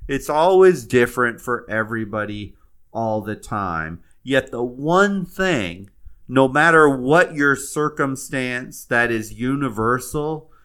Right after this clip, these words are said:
is you control your mind. Some people have had blessed, easy, wonderful lives, financially, emotionally stable,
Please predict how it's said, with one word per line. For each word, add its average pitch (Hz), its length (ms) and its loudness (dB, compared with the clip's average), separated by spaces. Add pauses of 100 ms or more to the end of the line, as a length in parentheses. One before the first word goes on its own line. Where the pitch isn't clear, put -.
(240)
is 139 380 -4 (220)
you 135 1300 2 (420)
control 175 1400 4 (800)
your 156 520 4
mind. 143 1000 4 (560)
Some 190 600 2
people 175 500 4
have 147 300 2
had 123 560 2
blessed, 131 840 4 (540)
easy, 156 800 -2 (220)
wonderful 156 920 4
lives, 135 580 4
financially, 131 1200 -2
emotionally 131 1120 0
stable, 127 960 0